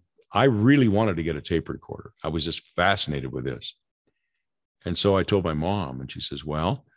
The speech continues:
save your money from your paper route." And I was getting thirteen dollars a month from Herald American Paper Route. I delivered on Thursday and Sunday. That's when the, the paper came out.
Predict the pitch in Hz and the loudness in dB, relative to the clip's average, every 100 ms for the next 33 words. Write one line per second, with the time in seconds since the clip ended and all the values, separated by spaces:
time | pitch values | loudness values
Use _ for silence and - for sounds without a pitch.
0 | - - 82 80 98 113 123 107 87 80 | -12 -2 0 2 4 4 2 0 -4 -2
1 | 101 120 82 73 67 82 - _ _ _ | -2 -2 -4 -6 -4 -6 -8 _ _ _
2 | _ _ _ _ _ 76 73 73 98 85 | _ _ _ _ _ -8 -6 -4 -4 -4
3 | 71 95 - 90 82 80 76 73 76 76 | -2 -4 -2 -2 -2 -2 -4 -4 -4 -4
4 | - 65 69 85 82 73 76 76 71 67 | -8 -10 -2 0 0 -2 -4 -6 -8 -8
5 | 85 78 73 50 - - _ 76 - _ | -10 -8 -8 -8 -12 -16 _ -12 -12 _
6 | _ _ - 104 107 95 82 73 92 85 | _ _ 2 4 6 4 0 0 -2 -2
7 | 82 71 67 78 67 65 - _ _ 80 | -4 -6 -6 -6 -6 -10 -16 _ _ -14
8 | - - 71 67 - _ _ _ _ _ | -10 -4 -4 -4 -10 _ _ _ _ _
9 | - - 95 76 - 73 64 62 | -2 2 2 0 -4 -2 -4 -8